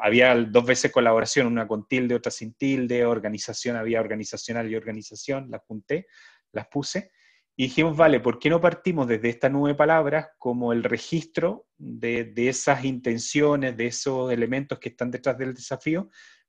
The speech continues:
para que lo vayamos a partir de la propia interpretación de la historia de las personas que participen del labs, acompañado con personas en la escuela, podamos trabajar con mayor, eh, profundidad a través de la construcción de un propósito en torno a ese desafío,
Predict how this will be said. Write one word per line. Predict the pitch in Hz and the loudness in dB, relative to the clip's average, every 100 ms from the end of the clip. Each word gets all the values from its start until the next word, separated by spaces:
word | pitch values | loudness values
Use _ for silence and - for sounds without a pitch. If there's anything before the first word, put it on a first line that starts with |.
| _ | _
para | 151 156 165 | 6 6 6
que | 151 | 6
lo | 135 | 6
vayamos | 127 139 147 156 | 8 6 4 2
a | 139 | 2
partir | 127 120 - 139 | 2 2 2 2
de | 135 | 4
la | 123 | 2
propia | - 131 143 | 2 0 0
interpretación | 139 143 127 127 - 143 | 0 0 0 -2 -2 -2
de | 123 | 0
la | 110 | -4
historia | - 143 135 | 0 2 2
de | 123 | 0
las | |
personas | - - 131 131 | -2 -4 -6 -6
que | 131 | -4
participen | 127 127 123 - 127 127 | -4 -4 -10 -6 -6 -4
del | 135 | 0
labs, | 156 160 - _ _ - | 2 0 -6 _ _ -2
acompañado | 113 113 107 104 107 147 175 | 0 2 0 2 2 2 2
con | 120 98 | -2 -8
personas | - - 117 | -8 -6 -6
en | 117 | -8
la | |
escuela, | 113 - 139 170 - _ _ | -8 -2 0 -2 -8 _ _
podamos | - 117 127 135 | 6 6 6 2
trabajar | 127 117 117 139 147 | 4 2 4 2 2
con | 135 | -2
mayor, | 127 113 123 131 - - _ | -2 0 2 2 0 -10 _
eh, | - 117 110 107 - | -4 -2 -2 -4 -6
profundidad | 117 - 120 117 113 127 165 - _ _ - | -6 -2 -2 2 4 4 2 -2 _ _ -4
a | - | 2
través | 117 120 | 6 6
de | 117 | 4
la | 110 | 2
construcción | 113 113 - 131 | 0 -4 -4 -2
de | 123 | 0
un | 120 | -2
propósito | 113 110 147 151 123 110 | 0 2 2 0 -4 -6
en | |
torno | 101 110 113 | -6 -8 -6
a | |
ese | - | -6
desafío, | 117 - 117 - 135 127 123 120 | -6 -6 -10 -6 -4 0 0 -2